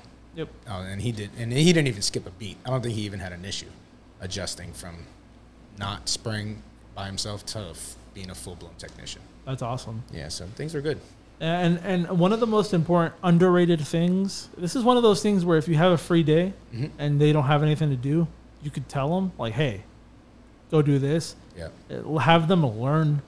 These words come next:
Speaker 1: the ins and outs of their spray guns and their equipment
Speaker 2: Yeah.
Speaker 1: and how to troubleshoot common problems. So you don't get the call of, like, "I don't know why my pin-, uh, my gun is just keep shooting." Like,
Speaker 2: Yeah. And you know what I've been doing is sending them two together.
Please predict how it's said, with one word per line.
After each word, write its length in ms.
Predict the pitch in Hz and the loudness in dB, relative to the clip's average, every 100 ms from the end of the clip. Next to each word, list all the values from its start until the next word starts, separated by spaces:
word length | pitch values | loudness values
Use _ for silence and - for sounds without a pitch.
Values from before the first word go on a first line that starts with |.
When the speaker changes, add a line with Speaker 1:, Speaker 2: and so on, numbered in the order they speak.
| - - - | -12 -20 -12
Speaker 1:
the 100 | 151 | -6
ins 220 | 165 156 | 0 2
and 120 | 143 | 2
outs 200 | 131 135 | 0 -2
of 80 | 135 | -2
their 120 | 123 | -2
spray 280 | 110 - 135 | -4 -4 -4
guns 200 | 135 131 | -2 -4
and 80 | 120 | -4
their 120 | 123 113 | -8 -8
equipment 460 | 135 123 120 156 - | -6 -6 -8 -10 -12
Speaker 2:
Yeah. 180 | 104 85 - - | -12 -10 -12 -6
Speaker 1:
and 120 | 151 | -2
how 120 | 131 | 2
to 80 | 147 | 0
troubleshoot 480 | 135 170 156 147 165 | 0 0 0 0 -4
common 320 | - 160 147 127 | -2 0 0 -2
problems. 540 | 131 143 170 190 - - - | -2 -2 -2 -4 -8 -16 -20
So 100 | - | -10
you 80 | 320 | -6
don't 80 | 285 | -2
get 120 | 269 | 0
the 80 | 185 | 2
call 300 | 180 202 185 | 6 8 8
of, 120 | 139 | 4
like, 180 | 131 123 - - - - - - | -2 -6 -10 -20 -20 -20 -20 -12
"I 60 | 208 | -4
don't 100 | 220 | -2
know 100 | 220 | 0
why 120 | 208 | 0
my 140 | 180 | -2
pin-, 360 | 170 208 202 - | -2 -2 -4 -4
uh, 100 | 185 | -4
my 140 | 180 | -2
gun 260 | 175 202 214 | 0 0 2
is 160 | 180 156 | 0 0
just 220 | 160 - | -2 -2
keep 140 | 190 156 | -4 -2
shooting." 400 | 226 214 170 135 | 0 0 2 0
Like, 200 | 117 113 - | -4 -6 -4
Speaker 2:
Yeah. 200 | 160 110 - - - - | -2 -2 -4 -20 -20 -4
And 160 | 147 | -2
you 60 | 165 | 0
know 160 | 180 170 | 0 0
what 240 | 147 156 | -2 -2
I've 140 | 147 | -2
been 120 | 151 143 | -2 0
doing 200 | 151 139 | 0 0
is 100 | 120 | 0
sending 300 | 143 135 135 | 0 -2 -2
them 140 | 131 | -4
two 160 | 123 131 | -4 -6
together. 440 | - 98 98 123 | -8 -10 -10 -10